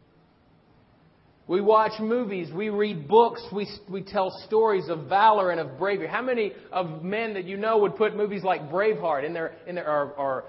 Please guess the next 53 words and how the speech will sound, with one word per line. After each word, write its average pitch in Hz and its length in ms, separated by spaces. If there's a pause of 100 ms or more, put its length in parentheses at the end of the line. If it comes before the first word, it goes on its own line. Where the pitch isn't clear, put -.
what's 170 180
the 190 60
one 185 180
you 180 60
like, 180 200
Dwayne? 170 300
Saving 214 300
Private 208 360
Ryan 180 420
in, 185 120 (160)
in 196 100
their 180 140
top 208 400
five 190 300
movie 190 380
list? 127 380 (600)
When 165 140
we 220 100
were 208 140
children, 240 580
men, 233 180
we 226 120
sat 214 320
mesmerized 202 680
by 170 160
ghost 190 420
stories 214 460
filled 208 220
with 165 160
danger, 190 540 (260)
superheroes 208 760 (140)
filled 214 320
with 127 180
battles 202 400
of 175 140
epic 208 380
proportions. 196 680 (200)
We 190 100
played 196 380
cowboys, 220 600
we 202 80
played 208 280
army, 214 320
we 208 60
played 196 300
cops 226 280
and 208 100
robbers 208 340
where 196 140
the 180 80
good 170 340
guy 196 220
wins, 214 460